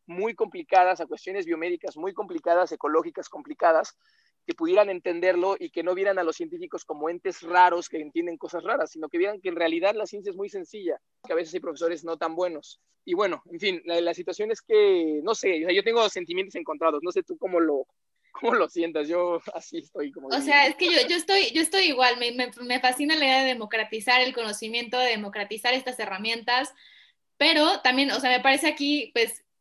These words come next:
Speaker 2: importante decir que las regulaciones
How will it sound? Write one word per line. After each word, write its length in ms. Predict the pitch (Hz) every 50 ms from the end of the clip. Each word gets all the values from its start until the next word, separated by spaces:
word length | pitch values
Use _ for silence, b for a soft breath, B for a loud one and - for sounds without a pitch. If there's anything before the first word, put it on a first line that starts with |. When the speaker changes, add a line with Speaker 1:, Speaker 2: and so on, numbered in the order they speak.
| _ _ - _
Speaker 2:
importante 600 | - - 262 220 240 240 233 226 269 262 262 311
decir 280 | 285 262 269 277 262 -
que 100 | 269 262
las 160 | 233 226 226
regulaciones 960 | 220 220 220 220 220 214 214 - 302 277 285 294 311 330 359 392 381 - _